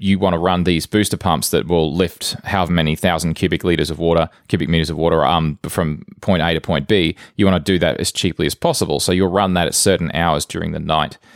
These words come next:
And so, you know, you, uh, we did a system during time of day that simply started the, the booster pumps in a sequence, and it would only run at certain hours of the day, and that changed during the year. So some of that was, you know, a little bit more complicated. And then, of course, you've got feedback control loops and, and other things that get a little bit more complicated as well. So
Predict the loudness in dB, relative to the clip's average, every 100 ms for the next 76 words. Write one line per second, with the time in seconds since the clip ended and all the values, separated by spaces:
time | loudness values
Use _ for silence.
0 | -20 -20 -4 -2 0 0 2 2 0 -4
1 | -20 _ -2 0 2 0 0 -2 -2 0
2 | 0 2 2 2 0 -2 0 0 0 0
3 | -2 0 0 0 -2 -4 -4 -4 -2 -4
4 | 0 0 0 -2 -2 -4 -2 -2 -2 -2
5 | -2 -2 -2 0 0 2 0 0 -4 0
6 | 0 2 0 2 0 0 0 -2 -4 -4
7 | -4 -2 -2 -2 -4 -2 -2 0 -2 -2
8 | -2 -2 -2 -2 -2 -2 0 -2 -4 -8
9 | -20 -20 -8 0 4 4 0 _ _ -2
10 | 0 2 2 2 2 2 2 2 -2 -4
11 | -2 0 2 2 2 0 2 0 0 0
12 | 0 0 2 2 4 2 -2 -2 0 -2
13 | 0 0 0 -2 -4 -2 0 0 -2 -2
14 | -2 0 0 0 0 -2 -2 0 -2 0
15 | 0 0 -2 -4 -4 -4 -4 -2 -2 -2
16 | -2 -2 -2 -2 0 0